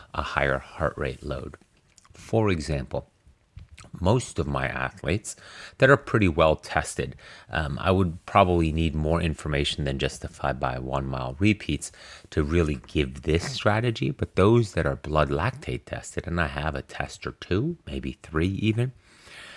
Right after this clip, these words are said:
yes, they do primar-, primarily a lot of their training at zone two. We put in a bunch of zone three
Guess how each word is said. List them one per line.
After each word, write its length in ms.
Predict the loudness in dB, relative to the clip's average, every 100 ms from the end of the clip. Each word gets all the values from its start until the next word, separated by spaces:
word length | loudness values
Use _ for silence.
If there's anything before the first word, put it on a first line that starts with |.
| -8 0
yes, 280 | 0 0
they 140 | -4 -4
do 140 | -4
primar-, 500 | -4 -4 -2 -2 -4
primarily 460 | 0 0 2 0 2
a 40 |
lot 240 | 2 0 0
of 100 | 0
their 120 | -2
training 420 | -2 -4 -2 -2
at 100 | -2
zone 260 | -2 -2 -2
two. 340 | -4 -4 -4 -8 _ -20 -20 -20 -8
We 80 | -6
put 240 | -4 0 2
in 160 | 2
a 40 | 0
bunch 380 | 0 -2 0
of 140 | -2 -4
zone 340 | 0 0 0
three 540 | -4 -6 -2 0 0